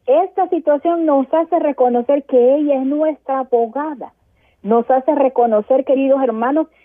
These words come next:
que podemos acudir ante ella y decirle que nos ayude a rogar cuando ya no tenemos más palabras o aún que las tengamos, que ella le presente esa necesidad a su Hijo Jesús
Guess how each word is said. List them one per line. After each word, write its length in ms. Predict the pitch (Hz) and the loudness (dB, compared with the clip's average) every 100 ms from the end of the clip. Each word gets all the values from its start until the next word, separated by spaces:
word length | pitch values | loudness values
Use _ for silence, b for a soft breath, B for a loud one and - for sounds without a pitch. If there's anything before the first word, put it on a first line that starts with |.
| b - | b -2
que 120 | 247 | 0
podemos 600 | 240 220 220 240 311 330 b b | 2 0 0 0 -2 -4 b b
acudir 580 | - 254 - 247 226 262 | -8 -6 -2 -2 0 0
ante 600 | 311 302 - 233 226 254 | 0 -2 0 2 4 4
ella 240 | 311 247 214 | 2 2 0
y 140 | 220 | 2
decirle 640 | 208 208 - 330 415 370 269 | 0 -2 -4 -4 -2 0 0
que 160 | 240 | 0
nos 180 | 226 220 | 0 0
ayude 300 | 202 220 294 | 0 0 0
a 80 | 294 | 0
rogar 580 | 269 233 226 294 311 - _ _ _ _ _ _ _ _ _ _ | 0 0 -2 -4 -6 -8 _ _ _ _ _ _ _ _ _ _
cuando 300 | - 202 202 | -4 0 0
ya 220 | 196 214 | 0 0
no 120 | 269 285 | 0 0
tenemos 380 | 269 254 262 277 | 0 0 0 -2
más 200 | 277 - | -4 -6
palabras 560 | 208 190 220 320 254 | -6 -4 -2 0 2
o 100 | 226 | 2
aún 280 | 196 196 277 403 381 | 2 2 0 -2 -2
que 100 | 262 | 0
las 260 | 240 240 | 0 -2
tengamos, 560 | 208 196 247 403 359 190 _ _ _ _ _ _ | -14 -8 -8 -6 -8 -10 _ _ _ _ _ _
que 160 | 233 240 | 2 4
ella 180 | 269 | 4
le 140 | 320 311 | 2 0
presente 640 | - 240 - 320 392 554 | 0 -2 0 -4 -2 -2
esa 180 | 554 302 | -2 0
necesidad 720 | 285 269 254 247 226 240 277 277 | 0 2 0 0 -2 0 -2 -6
a 40 | - | -4
su 140 | 226 | -4
Hijo 260 | 233 269 294 | -2 0 0
Jesús 420 | 277 - 349 | -2 -4 -8